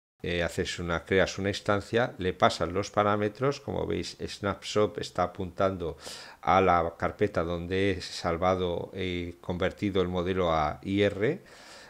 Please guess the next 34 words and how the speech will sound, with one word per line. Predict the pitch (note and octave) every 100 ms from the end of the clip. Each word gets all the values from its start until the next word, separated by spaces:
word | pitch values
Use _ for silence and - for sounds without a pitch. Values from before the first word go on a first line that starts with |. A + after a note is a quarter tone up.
| -
y | - F#2 F2+ E2+ E2
se | -
ha, | F2+ -
se | - F#2+
ha |
hecho | - F#2
la | F2
compresión | F#2 F2+ F2+ - F#2+ F2
a |
Integer | E2+ F#2+ F#2 G2+
cuatro, | - G2+ - G#2 - - - - - - -
le | G2
pasas | A2 - G2+ E2+
los | G2+ F2+
requerimientos, | G#2+ B2 B2 A#2 G#2 G#2 B2+ D#3+ - - _ -
aquí | - - F#2
todo | - G2+ G2
lo | F#2+
más | F#2+ F2+ -
detallado | - F2 F2+ F2+ F#2+
que | G2
podáis, | - G#2+ F#2+ G#2 -
todo | F#2
esto | F2 F#2+
son | - F#2+
todas | F#2+ E2+
las | F#2
librerías | F2 F2 F#2+ F#2 -
que | - E2 E2 E2 E2 -
he | E2+ E2+ F#2
usado | F#2 - F#2 F#2
arriba, | F2+ F2+ F#2 G#2 - - - _
Torch, | G2 F#2 F2+ -
Transformers, | D#2+ D#2 - F#2 F#2 F#2 F#2 F#2 -